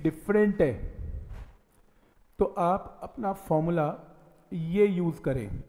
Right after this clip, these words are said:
ये मैंने बताया था, ये formula, ये देखो, ये formula use करें अगर intensity different है तो। और अगर intensity same है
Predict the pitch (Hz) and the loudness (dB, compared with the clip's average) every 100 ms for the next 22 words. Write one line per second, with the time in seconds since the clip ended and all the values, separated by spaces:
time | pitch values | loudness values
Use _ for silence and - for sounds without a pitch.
0 | - 151 156 160 151 156 170 175 175 170 | -6 -2 -2 -2 0 0 2 0 0 0
1 | 165 165 175 160 160 185 233 - 208 - | -2 0 0 0 0 -2 -4 -6 -18 -20
2 | _ _ - 160 180 214 196 160 160 156 | _ _ -10 -2 6 6 6 2 2 2
3 | 147 135 127 127 - 170 214 262 208 170 | 0 0 -6 -6 -2 2 4 4 0 0
4 | 165 160 - 220 143 147 - 170 185 180 | 0 2 2 2 0 -4 -4 -2 -2 0
5 | 175 175 - 147 101 - - - - - | -2 -2 -4 -4 -4 -10 -20 -20 -20 -20
6 | - - - - 165 170 214 254 240 190 | -20 -20 -20 -2 2 4 4 2 2 0
7 | 190 185 - 240 226 - 175 208 208 143 | 2 0 4 2 2 2 4 6 6 2
8 | 104 - | -2 -10